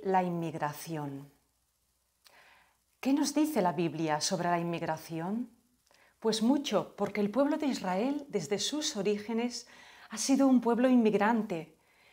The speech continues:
ya sea por desplazamientos provocados por el hambre, por la necesidad,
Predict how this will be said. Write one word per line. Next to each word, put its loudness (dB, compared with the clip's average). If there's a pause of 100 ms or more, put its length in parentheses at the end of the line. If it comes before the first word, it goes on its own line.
ya 4
sea 4
por 6
desplazamientos -2
provocados 0
por -4
el -4
hambre, 0
por -4
la 0
necesidad, 0